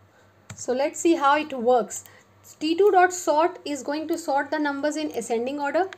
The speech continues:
All right, so this will be sorted. Now if I want to sort it in decreasing order, so the reverse will be true, so now it will be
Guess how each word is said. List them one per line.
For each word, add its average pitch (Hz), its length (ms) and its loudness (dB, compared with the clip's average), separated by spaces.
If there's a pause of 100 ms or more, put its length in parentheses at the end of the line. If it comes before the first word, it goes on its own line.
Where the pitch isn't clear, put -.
(180)
All 247 180 2
right, 311 320 -2
so - 160 -6
this 220 200 -6
will 247 240 0
be 254 100 -10
sorted. 254 560 0 (420)
Now 262 460 0 (240)
if - 140 -8
I 349 100 4
want 339 200 2
to 349 60 0
sort 294 280 -2
it 311 120 -6
in 302 160 -4
decreasing 320 540 0
order, 214 240 -2
so 247 160 -4
the 240 160 0
reverse 285 400 -2
will 320 120 -4
be 311 120 -6
true, 339 260 0
so 247 200 -6
now 247 160 -2
it 247 180 -6
will 240 160 -2
be 381 220 0